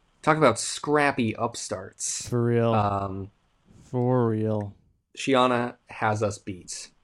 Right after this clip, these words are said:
Speaker 1: You know, she would advertise the fuck out of some pillows, I'm sure. Whatever that means.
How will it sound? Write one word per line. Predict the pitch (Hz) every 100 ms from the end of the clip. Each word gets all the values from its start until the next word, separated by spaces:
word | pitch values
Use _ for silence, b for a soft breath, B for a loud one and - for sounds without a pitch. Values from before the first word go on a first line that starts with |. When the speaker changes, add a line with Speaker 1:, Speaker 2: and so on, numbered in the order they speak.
| _ _ _ _
Speaker 1:
You | 117
know, | 98 90
she | - 143
would | 135 113
advertise | 101 104 104 101 101 98
the | 101
fuck | 98 - - 110 95 -
out | 101
of | 98
some | - 98
pillows, | - 98 98 - - - - _ _ _ _ _ _ _ -
I'm | 107
sure. | 101 95 - - _ B B B B B B B -
Whatever | - 107 95
that | 92 92
means. | 90 87 104 - -